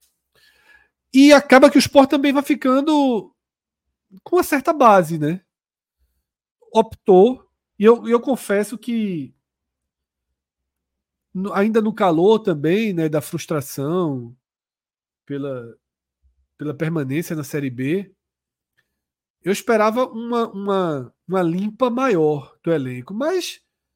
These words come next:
eu acho que o Sport fez, de certa forma, o correto. Um pouco daquilo que eu falei do Vitória, a diferença é que o Vitória vai ter que jogar uma Série A, é um nível de, de, de, de desempenho muito, muito ac-,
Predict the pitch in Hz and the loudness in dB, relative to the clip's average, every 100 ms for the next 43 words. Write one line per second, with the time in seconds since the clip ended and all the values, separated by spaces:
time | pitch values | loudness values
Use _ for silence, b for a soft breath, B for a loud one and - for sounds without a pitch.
0 | _ - 320 - - 302 294 - 254 233 | _ -8 -6 -6 -4 -2 -2 -2 0 2
1 | 254 226 - - 247 220 214 - 196 190 | 0 -6 -14 -8 -6 -4 -4 -4 0 0
2 | 202 220 214 190 _ _ _ _ 196 185 | 0 -4 -4 -8 _ _ _ _ -14 -2
3 | 233 190 190 196 254 233 254 - 226 214 | 0 2 -2 -4 -6 -4 -4 -4 -8 -10
4 | - 196 180 175 165 - 165 226 196 139 | -8 -4 -4 -6 -12 -8 -4 -4 -6 -6
5 | 156 170 156 135 160 156 156 - 151 151 | -8 -8 -12 -6 -4 -4 -8 -6 -2 -2
6 | 151 190 - 160 131 123 196 - _ _ | -2 -6 -4 -2 -2 -2 -6 -10 _ _
7 | - 139 135 139 139 131 131 113 123 120 | -8 -8 -6 -6 -6 -4 -6 -6 -14 -20
8 | 127 123 120 107 - _ _ _ _ _ | -16 -12 -12 -14 -20 _ _ _ _ _
9 | _ _ _ _ _ 110 127 123 117 107 | _ _ _ _ _ -12 -8 -6 -6 -8
10 | 104 _ _ _ _ _ 139 139 165 131 | -14 _ _ _ _ _ -6 -4 -4 -2
11 | 147 143 143 131 107 _ _ _ _ 127 | -2 0 -2 -4 -8 _ _ _ _ -12
12 | 131 147 139 165 151 135 113 101 _ _ | -8 -8 -6 -4 -2 -2 -6 -12 _ _
13 | _ _ _ _ _ _ _ 131 147 160 | _ _ _ _ _ _ _ -8 -2 -2
14 | - - | -2 -12